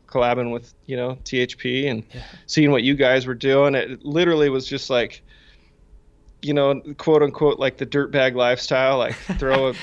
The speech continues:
Speaker 1: b-, sleeping bag out, live out of your car, go wherever you need to go, do whatever you need to do to, to go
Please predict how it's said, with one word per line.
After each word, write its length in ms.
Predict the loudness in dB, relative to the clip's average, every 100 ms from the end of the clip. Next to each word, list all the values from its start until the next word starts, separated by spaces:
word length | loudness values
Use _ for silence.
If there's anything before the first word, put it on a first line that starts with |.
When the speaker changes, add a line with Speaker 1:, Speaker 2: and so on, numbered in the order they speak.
| -16
Speaker 1:
b-, 100 | -16 -14
sleeping 380 | -8 -4 -2 2
bag 300 | 2 2 2
out, 500 | 2 2 2 0 -4
live 160 | -6 -2
out 160 | -2
of 60 | -4
your 100 | -8
car, 480 | -6 -2 0 -2 -4
go 240 | -4 -4
wherever 340 | -2 -2 -2
you 160 | -4 -4
need 180 | -4 -4
to 80 | -2
go, 440 | 2 4 4 4
do 220 | 2 -2
whatever 240 | 0 0 0
you 80 | -2
need 180 | -4
to 80 | -6
do 300 | -4 -2 0
to, 200 | 0 -2
to 200 | -4 -6
go 320 | 0 2 2